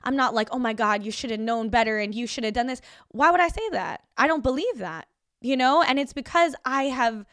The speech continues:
integrated and understood that aspect of myself. And so all of this allows us to understand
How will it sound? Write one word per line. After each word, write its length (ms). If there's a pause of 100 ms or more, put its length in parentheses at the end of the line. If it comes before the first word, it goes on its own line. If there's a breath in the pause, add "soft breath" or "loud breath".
(320 soft breath)
integrated 800
and 140
understood 640
that 160
aspect 400
of 100
myself. 640 (360 loud breath)
And 140
so 440 (640)
all 280
of 200
this 500
allows 540
us 120
to 140
understand 1040